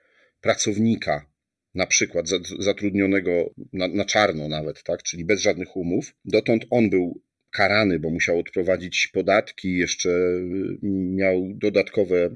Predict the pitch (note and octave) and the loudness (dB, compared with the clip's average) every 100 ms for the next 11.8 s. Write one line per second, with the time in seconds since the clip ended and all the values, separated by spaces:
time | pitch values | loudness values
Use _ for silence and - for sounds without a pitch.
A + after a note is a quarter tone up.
0 | - G2+ F2 F2+ D3 - - G2+ G#2 - | -4 2 2 2 0 -4 -6 -4 0 4
1 | A2+ B2 G2 - F#2+ F#2+ G#2+ F#2+ E2+ - | 4 4 2 -4 -2 -2 0 -2 -4 -6
2 | _ _ _ _ F2+ F2 G#2+ G#2 - - | _ _ _ _ -12 0 4 4 2 0
3 | E2+ E2 G2 E2+ D#2 D#2 _ - A2 G#2+ | -2 -2 -2 0 -2 -4 _ 0 4 4
4 | G2 E2 E2+ F#2+ - G2+ F#2 - G#2+ G2 | 0 -4 -2 -2 -2 -2 -2 0 0 2
5 | F2 E2+ F2+ F#2+ D#2+ C2+ - G2 D2+ - | 0 0 0 0 0 -4 -2 0 0 -2
6 | - D2+ D#2 B2+ G3 _ - A#2+ D3+ A2+ | 0 0 2 0 0 _ 2 2 2 0
7 | B2 D3+ E3+ - - B2 E2+ F#2 C#3 - | 2 2 0 -2 0 2 2 2 0 -2
8 | _ _ B2+ D#3 F#4+ B3+ - - - - | _ _ -6 -2 2 2 0 -8 -6 -2
9 | F#3+ C#3+ - F#2+ F2+ E2 G#2+ D#3 F3+ G3 | 2 2 2 0 -4 0 2 4 2 0
10 | F3+ F#3 - F3 G#2+ A#2+ - C#3 C#3+ - | -2 -4 -6 -8 -2 -2 0 0 0 -2
11 | A#2 A2+ - D#2 F#2 - C#2 | -2 -2 -2 -4 -4 -6 -14